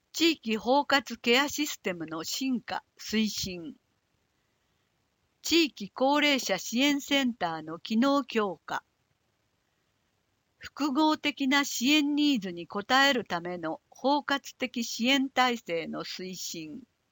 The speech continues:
在宅医療、介護連携等の充実。安全・安心に暮らすための生活支援サービスの充実。権利擁護、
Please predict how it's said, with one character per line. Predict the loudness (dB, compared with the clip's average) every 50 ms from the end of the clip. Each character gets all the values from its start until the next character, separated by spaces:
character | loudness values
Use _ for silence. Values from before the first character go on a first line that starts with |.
| _ _ _ _ _ _ _ _ _ _ _ _ _ _ _ _ _ _ _ _ _ _ _ -4
在 | 2 6 6 6 6 4
宅 | 0 -2 -4 -2 -2 0
医 | 2 2 2
療、 | 0 0 -2 -2 -4 -6 -10 _ _ _ _ _ _ _ _
介 | 0 2 4 4 2 0
護 | -2 -4 -4 0
連 | 2 2 2 2 2 0 2
携 | 4 4 4 2
等 | 2 0 2 2 2 0
の | -2 -4 -6 -8
充 | -8 -8 -6 -6 -6 -6
実。 | -8 -10 -14 -14 -12 -10 -10 -10 -10 _ _ _ _ _ _ _ _ _ _ _ _ _ _ _ _ _ _ _ _ _ _ _ _ _ _ _ _ 2
安 | 4 4 6 4 4
全・ | 2 2 2 2 0 -2 -4 _ 0
安 | 0 2 2 0
心 | 0 0 0 2 2
に | 2 2 0
暮 | 0 2 4 4
ら | 4
す | 2 0 0
た | 2 2 2
め | 4 2 0
の | -2 -4 -6 -10 _ _ _ _ _
生 | -6 -2 2 2 2 2
活 | 2 0 -2 -2 -2 -8
支 | -8 -6 -2 0 2
援 | 2 2 0 0
サ | 2 4 4 6
ー | 4 4
ビ | 0 -6
ス | -10 -10 -8
の | -6 -6 -6
充 | -6 -8 -6 -6 -4 -4 -6
実。 | -6 -10 -14 -14 -10 -10 -8 -8 -10 _ _ _ _ _ _ _ _ _ _ _ _ _ _ _ _ _ _ _ _ _ _ _ _ _ _ _ _ _ -2
権 | 2 4 4 4 4 2 2
利 | 2 4 4 6
擁 | 6 6 6 6 4 2
護、 | -2 -4 -6 -6 -6